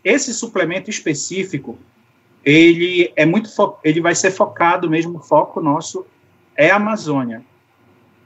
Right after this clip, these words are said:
Esse suplemento pra Changeling, Evaré, o Reino Encantado da Amazônia, vai ser focado na Amazônia. Mas nós vamos ter pinceladas de outras regiões. Por exemplo,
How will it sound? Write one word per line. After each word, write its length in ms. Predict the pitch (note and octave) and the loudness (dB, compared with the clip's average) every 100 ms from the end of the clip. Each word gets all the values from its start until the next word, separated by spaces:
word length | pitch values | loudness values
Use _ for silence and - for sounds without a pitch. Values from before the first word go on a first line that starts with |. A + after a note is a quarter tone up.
| _ _ _ _ | _ _ _ _
Esse 160 | D3+ C#3+ | -6 -4
suplemento 600 | D3+ D#3+ F3 D3+ D#3 D3+ | -6 -2 0 2 0 -2
pra 180 | D#3+ D#3 | -4 -2
Changeling, 680 | - D3+ E3 D3 D3 D#3 - | -2 -2 -2 -4 -6 -8 -6
Evaré, 600 | C3+ C#3 D3 C#3+ D#3 E3+ | -4 0 0 2 0 -4
o 60 | C3 | -10
Reino 200 | C3 D3+ | -6 -6
Encantado 420 | D3 C#3 C#3+ C3+ | -6 -4 -4 -4
da 80 | C3 | -2
Amazônia, 640 | C3 C3 C3+ C3+ D3 D3 C#3+ _ _ _ - | 0 0 0 2 4 2 -2 _ _ _ -2
vai 120 | C3+ | 0
ser 140 | E3+ | 2
focado 380 | E3 E3 E3+ D#3 | 0 0 0 0
na 80 | E3 | -2
Amazônia. 580 | F#3 F#3 D3+ D3+ C3+ A#2+ _ _ - | -2 -2 0 2 0 -4 _ _ -2
Mas 180 | E3+ | 0
nós 160 | F#3+ F3 | 2 0
vamos 220 | G#3+ G#3+ | 0 -2
ter 200 | - A3 | -2 -4
pinceladas 1160 | - C#4 - C4+ G#3+ F#3 F#3+ - A3+ - - _ _ _ _ _ _ _ | 2 2 2 0 2 2 2 -2 -6 -8 -12 _ _ _ _ _ _ _
de 120 | - F3 | -4 0
outras 300 | G3 G#3+ G3 | 0 0 0
regiões. 720 | G3+ G3 A3 E3+ D3 - - _ _ _ _ _ | -2 0 -2 -2 -6 -10 -16 _ _ _ _ _
Por 140 | D3+ | 4
exemplo, 640 | D3+ D3 D#3 D3 C3 A#2+ | 4 4 0 -2 -6 -12